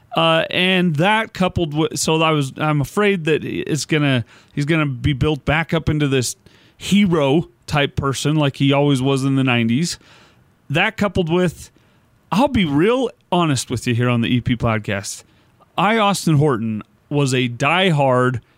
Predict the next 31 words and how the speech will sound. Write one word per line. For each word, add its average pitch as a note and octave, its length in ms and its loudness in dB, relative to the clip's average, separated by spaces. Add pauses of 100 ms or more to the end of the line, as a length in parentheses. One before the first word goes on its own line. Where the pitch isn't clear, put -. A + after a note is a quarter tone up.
and D#3+ 200 -2
still G#3 380 0
am D#3 280 2
a C#3 220 2
big E3 400 0
Jazz D3 400 2
fan. C#3 400 -2 (580)
I, D3 360 2
I C3 40 2
cheer D3+ 340 0
for G3 140 -4
the F#3+ 140 0
Jazz. E3+ 500 0
I C3 140 0
love D3 380 0
the E3+ 60 -2
Jazz. D3+ 540 0 (380)
I C3 180 2
lived, E3 580 0
breathed, E3+ 760 0
and, D3 240 0
and C#3 200 0 (120)
ate - 400 -2 (400)
the, B2+ 260 2
the C3+ 80 0
Utah C#3+ 460 2
Jazz B2 720 -2
as C3 160 0
a B2+ 80 0
child. G#2 480 -2 (580)
Uh, - 240 -6